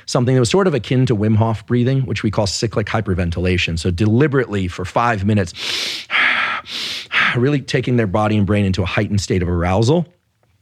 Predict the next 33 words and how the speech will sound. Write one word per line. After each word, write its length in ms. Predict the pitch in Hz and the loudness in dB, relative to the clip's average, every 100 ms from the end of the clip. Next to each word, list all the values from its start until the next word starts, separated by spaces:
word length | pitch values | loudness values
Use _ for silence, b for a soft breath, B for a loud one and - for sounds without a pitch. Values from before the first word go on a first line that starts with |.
| - | 0
with 160 | 135 143 | 0 2
some 260 | 131 123 | 2 4
limited 380 | 123 135 123 101 | 4 4 2 0
breath 240 | 104 104 | 0 0
holds 340 | - 95 82 - _ | 0 -2 -2 -8 _
every, 340 | 95 87 87 78 _ - | -4 0 -2 -4 _ -8
every 140 | 82 | -4
so 200 | 80 104 | -4 -4
often. 420 | 101 - - - - B B B - | -6 -8 -8 -8 -10 B B B 0
And 120 | 123 | 2
then 80 | 131 | 4
we 80 | 127 | 2
had 120 | 120 | 2
another 280 | 120 131 120 | 2 2 2
group 260 | 127 127 | 0 0
that 100 | 113 | 0
did, 240 | 95 107 92 | 0 0 0
um, 320 | 101 95 92 | 0 2 0
the 140 | 98 | -2
sort 180 | 90 104 | 0 0
of 60 | 90 | 0
traditional 400 | 107 95 - 87 | 0 0 0 -2
box 340 | 92 92 - | -2 -2 -4
breathing, 340 | - 82 85 - | -6 -4 -4 0
inhale, 380 | 110 104 107 | 2 4 2
hold, 320 | 90 98 90 82 | 0 0 0 -2
exhale, 340 | 95 - 95 80 | -8 -4 -4 -4
hold 360 | - 90 85 | -2 0 0
for 220 | 82 87 78 | -2 -4 -4
equivalent 440 | - - 92 85 | -4 -4 -2 -2
amounts 300 | 78 78 - | -2 -4 -8
of 80 | 80 | -8
time. 260 | 78 80 | -6 -6